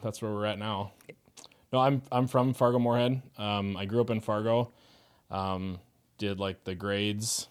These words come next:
in Fargo and then moved to Moorhead. And, um, so I kind of have been both sides of the river, went to college in town,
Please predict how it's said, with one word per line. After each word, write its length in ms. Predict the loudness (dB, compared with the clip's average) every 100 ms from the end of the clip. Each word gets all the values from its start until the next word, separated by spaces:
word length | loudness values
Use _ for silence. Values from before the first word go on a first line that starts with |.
| -12
in 180 | -10 -8
Fargo 440 | -4 -2 0 0
and 100 | -2
then 140 | -4 -4
moved 220 | -6 -6
to 60 | -6
Moorhead. 480 | -4 -2 0 -2 -4 _ _ _ _ _ _ _ -8
And, 400 | -4 -4 -4 -4
um, 460 | -6 -6 -10 -14 -16 _ _ -18 -10
so 160 | -6
I 60 | -4
kind 180 | -2 -4
of 140 | -4
have 200 | -8 -6
been 280 | -6 -6 -8 _ _ -2
both 200 | -2 2
sides 260 | 2 2
of 80 | 0
the 80 | 0
river, 440 | 0 2 2 0 -4 _ _ _
went 180 | -10 -10
to 40 |
college 360 | -2 0 0 0
in 120 | -2
town, 420 | -2 -4 -2 -4